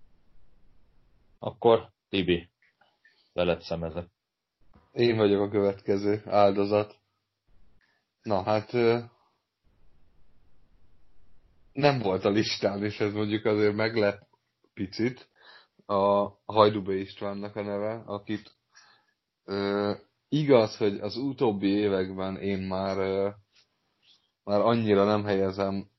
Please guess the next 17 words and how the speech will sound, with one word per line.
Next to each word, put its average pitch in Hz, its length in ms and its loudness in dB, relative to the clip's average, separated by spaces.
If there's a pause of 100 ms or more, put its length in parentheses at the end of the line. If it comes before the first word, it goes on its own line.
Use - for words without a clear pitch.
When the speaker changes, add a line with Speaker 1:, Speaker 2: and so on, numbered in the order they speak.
(140)
Speaker 2:
előre, 98 420 -2
mint, 101 400 -8
ö, 95 320 -2
mint 101 300 -8
korábban, 113 680 0
de 110 100 0
mondjuk, 101 400 -2
ha 101 220 0
abból 107 240 2
indulok 101 380 0
ki, 104 160 -2
hogy 92 200 0 (580)
még 98 120 -8
a 95 40 -4
kétezres 98 600 2
évek, 92 460 0
ö, 95 340 0